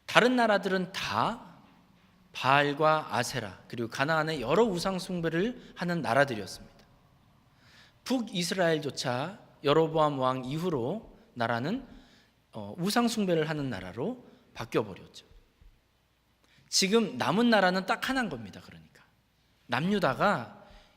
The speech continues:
요아스 왕 그리고 여호와-, 여호야다의, 어, 지도하에 있던 이 요아스 왕의 치하에서 하나님 중심의 나라, 하나님만 섬기는 나라로 바뀌어버린 거예요. 그러니까 이 고위 관료들의 입장에서는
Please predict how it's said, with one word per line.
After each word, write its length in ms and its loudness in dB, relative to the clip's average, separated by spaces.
요아스 420 4
왕 380 2
그리고 240 -4
여호와-, 540 2
여호야다의, 1000 2
어, 120 -2
지도하에 560 -2
있던 300 -2
이 160 -4
요아스 320 0
왕의 320 -4
치하에서 800 -4
하나님 400 0
중심의 420 -2
나라, 300 -14
하나님만 500 2
섬기는 400 -2
나라로 600 0
바뀌어버린 500 -2
거예요. 240 -20
그러니까 420 6
이 140 4
고위 240 4
관료들의 520 4
입장에서는 840 -2